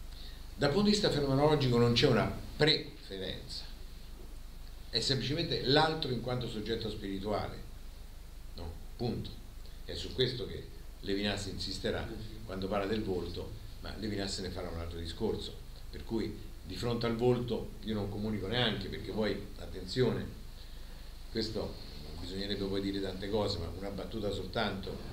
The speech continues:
quando Levinas parla del volto non ne parla nei tempi della, nei termini della comunicazione. In Levinas non c'è comunicazione, attenzione,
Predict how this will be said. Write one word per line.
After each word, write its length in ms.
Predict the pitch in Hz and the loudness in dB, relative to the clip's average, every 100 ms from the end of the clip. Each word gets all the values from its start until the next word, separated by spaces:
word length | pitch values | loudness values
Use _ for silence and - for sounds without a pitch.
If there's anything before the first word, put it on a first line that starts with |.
| - | -6
quando 220 | - 107 104 | -2 0 2
Levinas 460 | 98 101 127 - | 2 2 2 2
parla 180 | 98 90 | 0 -2
del 160 | 90 95 | -2 -2
volto 420 | 110 85 80 - - - - | -2 -2 -2 -6 -8 -10 -8
non 100 | 98 | -6
ne 80 | 101 | 0
parla 240 | 120 120 | 4 4
nei 120 | 95 92 | 2 -2
tempi 280 | - - | -4 -4
della, 380 | - 554 - - | -2 0 0 0
nei 100 | - | 0
termini 340 | 117 120 113 208 | 2 2 2 0
della 220 | 98 101 | 0 0
comunicazione. 960 | 98 101 95 95 92 - 87 82 - - - - - - - - - - | -2 -2 -4 -4 -2 -2 -2 -4 -6 -8 -8 -8 -8 -10 -10 -10 -10 -10
In 80 | - | -4
Levinas 340 | 110 117 135 117 | 0 4 4 2
non 140 | 95 | 0
c'è 200 | 95 127 | 2 2
comunicazione, 640 | 110 101 - 82 - 73 71 | 2 -2 -2 -4 -4 -6 -8
attenzione, 420 | - - - | -8 -8 -8